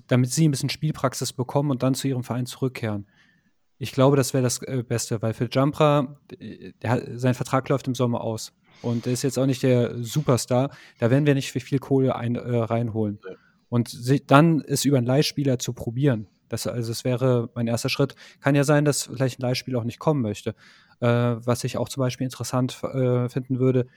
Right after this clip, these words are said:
Speaker 1: der Ansgar Knauf vom B V B, der war ja zum Beispiel im Gespräch,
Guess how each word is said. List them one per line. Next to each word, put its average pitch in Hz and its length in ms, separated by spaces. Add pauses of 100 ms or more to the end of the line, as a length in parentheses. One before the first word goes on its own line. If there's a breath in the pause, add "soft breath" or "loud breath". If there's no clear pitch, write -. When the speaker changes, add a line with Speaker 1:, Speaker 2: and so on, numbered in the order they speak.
(220 soft breath)
Speaker 1:
der 117 100
Ansgar 127 300
Knauf 143 320
vom - 260
B 120 120
V 123 120
B, 131 140
der 120 100
war 127 120
ja 135 60
zum - 120
Beispiel 131 240
im 123 60
Gespräch, - 520